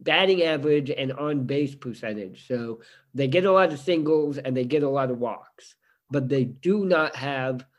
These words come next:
a power hitting team outside of, I guess, Jose Ramirez and not even Josh Naylor. Like, that's why I hate Josh Naylor, is you look at his stats and he's not good.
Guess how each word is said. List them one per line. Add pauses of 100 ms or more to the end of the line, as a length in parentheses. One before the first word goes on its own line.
(220)
a
power
hitting
team (360)
outside
of,
I
guess, (400)
Jose
Ramirez (380)
and
not
even
Josh
Naylor. (140)
Like, (1080)
that's
why
I
hate
Josh
Naylor,
is
you
look
at
his
stats
and
he's
not
good.